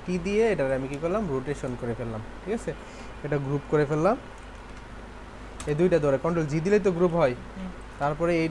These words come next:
Speaker 1: দুইটা, এটা আর এটা, ওকে? দিয়ে তারপরে এই পা-, এই, এই নিচে দিলে এটা নিচে আসলো, আর এই পাশে দিলে কী হইব, আমি কিন্তু এটা আর এটা ধইরা নিছি, নাইলে কিন্তু হইব না,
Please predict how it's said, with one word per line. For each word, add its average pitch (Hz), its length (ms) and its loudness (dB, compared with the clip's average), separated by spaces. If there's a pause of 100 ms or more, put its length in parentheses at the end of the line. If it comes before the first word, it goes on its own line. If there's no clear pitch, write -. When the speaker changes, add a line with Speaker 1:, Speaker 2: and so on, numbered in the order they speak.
(100)
Speaker 1:
দুইটা, 180 220 4 (140)
এটা 160 220 2
আর 151 140 6
এটা, 120 140 0 (500)
ওকে? 202 180 4 (680)
দিয়ে 175 140 4 (100)
তারপরে 156 280 2 (100)
এই 160 120 0
পা-, 190 200 2
এই, 156 60 2 (220)
এই 190 80 8 (140)
নিচে 175 240 2
দিলে 220 160 2
এটা 175 180 2
নিচে 170 140 0 (100)
আসলো, 131 280 -4
আর 131 160 -2
এই 165 120 0
পাশে 220 260 0
দিলে 214 140 2 (100)
কী 226 100 0
হইব, 220 140 2 (680)
আমি 180 180 4
কিন্তু 208 140 0 (100)
এটা 190 160 2
আর 202 100 6
এটা 170 160 2
ধইরা 147 280 2
নিছি, 151 200 -6 (120)
নাইলে 170 220 0
কিন্তু 170 200 -2
হইব 139 140 -2 (120)
না, 107 40 -4